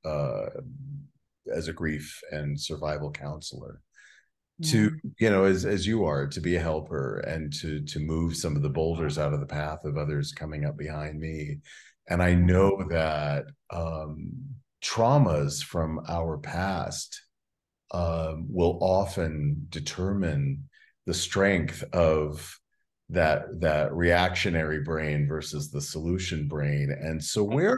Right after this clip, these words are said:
Speaker 1: where are the tools that you've found? I've, I have many in my
Speaker 2: Yeah.
Speaker 1: kit, but I'm really curious about, I'm sure you must have come across a lot of trauma in the people
Speaker 2: Mm-hmm.
Speaker 1: that you've worked with. There are,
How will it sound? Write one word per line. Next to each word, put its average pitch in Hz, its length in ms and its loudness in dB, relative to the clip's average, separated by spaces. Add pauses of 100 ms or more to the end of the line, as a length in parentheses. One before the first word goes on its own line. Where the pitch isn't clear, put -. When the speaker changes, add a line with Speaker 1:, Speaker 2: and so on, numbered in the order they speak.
(140)
Speaker 1:
where 170 280 6
are 240 40 6
the 196 100 2
tools 101 640 -2
that 73 220 -2
you've 95 300 -2
found? 73 500 -4
I've, 104 180 2 (240)
I 87 80 2
have 87 160 0
many 76 480 -2 (480)
in 90 140 4
my 82 140 6
Speaker 2:
Yeah. 82 200 0
Speaker 1:
kit, - 100 -12 (200)
but 92 100 2
I'm 95 140 4
really 135 180 10
curious 131 800 4
about, 90 540 2
I'm 92 100 2
sure 139 340 4
you 104 160 4
must 92 300 -2
have - 160 -6
come 78 200 -4
across 73 420 -4
a 85 40 -4
lot 85 300 2
of 110 140 0
trauma 80 640 -6 (420)
in 90 160 0
the 82 80 2
people 82 320 2
Speaker 2:
Mm-hmm. - 0 -
Speaker 1:
that - 260 -10
you've - 120 -20
worked 76 340 -6
with. 92 260 0
There 90 260 2
are, 87 440 2